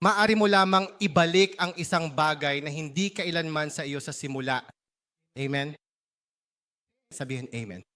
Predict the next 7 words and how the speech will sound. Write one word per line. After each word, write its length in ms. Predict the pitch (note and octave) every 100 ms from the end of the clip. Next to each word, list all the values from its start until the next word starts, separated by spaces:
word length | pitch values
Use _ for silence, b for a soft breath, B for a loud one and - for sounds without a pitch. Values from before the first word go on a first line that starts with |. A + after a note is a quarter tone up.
| _ _ _ -
Kung 160 | - D3
naiintindihan 560 | E3 G#3 G#3 G3 F#3 F#3
mo 80 |
ako, 240 | F3 D#3 B2+
sabihin 320 | C3 C3 B2+
mo, 160 | A#2 G#2+
"Amen." 400 | C3 A#2+ G#2+